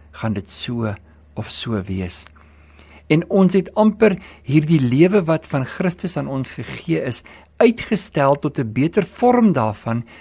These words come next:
wanneer ons eendag in die hemel sal kom.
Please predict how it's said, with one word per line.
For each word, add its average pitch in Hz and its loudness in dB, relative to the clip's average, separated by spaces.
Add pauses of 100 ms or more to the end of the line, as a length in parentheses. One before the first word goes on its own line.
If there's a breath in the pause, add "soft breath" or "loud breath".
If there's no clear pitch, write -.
wanneer 123 0
ons - -4
eendag 196 0 (100)
in 113 -6
die 104 -6
hemel 98 -4 (360 soft breath)
sal - -10
kom. - -6